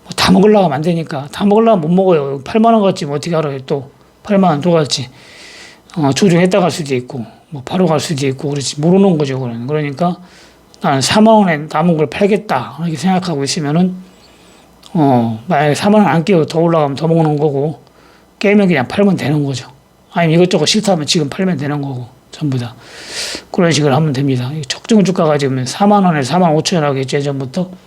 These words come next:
적정 주가까지는 온 거예요. 어, 제가 보니까 요거는 맞으면 효자 종목이라고 했죠.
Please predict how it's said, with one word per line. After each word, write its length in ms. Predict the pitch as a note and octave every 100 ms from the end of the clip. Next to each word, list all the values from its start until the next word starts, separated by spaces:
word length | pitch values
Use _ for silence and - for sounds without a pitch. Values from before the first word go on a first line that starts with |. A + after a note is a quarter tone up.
| _ -
적정 320 | - G3 A3
주가까지는 420 | G#3+ G#3 G#3+ D#3+
온 160 | D3+ F3
거예요. 360 | F#3 D#3 C#3+ - _ _ _ _ _ _ - - - - - - -
어, 320 | F3 D3+ D3 D3
제가 220 | - F#3+
보니까 280 | F#3 F#3 E3
요거는 300 | E3+ E3 E3
맞으면 340 | D3+ D3+ D3 D3
효자 200 | G3+ A3
종목이라고 480 | A3+ G3 D#3+ D3+
했죠. 320 | C3+ - E3